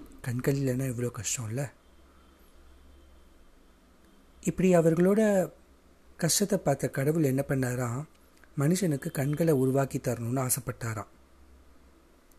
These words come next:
ஆனா அவரது சேமிப்புல வந்து கண்களே இல்ல, தீந்து போச்சு. உலகத்துல இருக்கிற எல்லா மிருகங்களுக்கும் கொடுத்து தீந்து போச்சு. சரி, என்ன பண்ணலாம் அப்படின்னு சொல்லிட்டு கடவுள் வந்து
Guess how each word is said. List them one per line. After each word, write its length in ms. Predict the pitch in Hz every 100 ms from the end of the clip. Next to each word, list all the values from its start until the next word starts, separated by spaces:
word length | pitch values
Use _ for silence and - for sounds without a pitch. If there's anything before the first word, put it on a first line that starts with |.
| - - - - -
ஆனா 260 | - 170 202
அவரது 680 | 180 156 135 139 127 131 127
சேமிப்புல 520 | 165 185 196 180 143 135
வந்து 260 | 127 127
கண்களே 460 | 156 135 135 131 131
இல்ல, 240 | 123 139 - - -
தீந்து 200 | 170 160
போச்சு. 360 | 127 113 - - - - - - _
உலகத்துல 400 | 143 135 135 -
இருக்கிற 260 | 131 131 123
எல்லா 260 | 123 127 127
மிருகங்களுக்கும் 680 | 127 127 127 123 120 127 120
கொடுத்து 580 | 117 - 156 269 233 139
தீந்து 220 | 165 160
போச்சு. 420 | 131 120 - - - - - - - - - -
சரி, 240 | - 180 165
என்ன 220 | 165 240
பண்ணலாம் 480 | 240 160 151 151 135
அப்படின்னு 160 | 139
சொல்லிட்டு 420 | 147 131 139 131 175 - - - - - - - - - -
கடவுள் 360 | 170 170 196 180
வந்து 600 | 147 147 143 151 160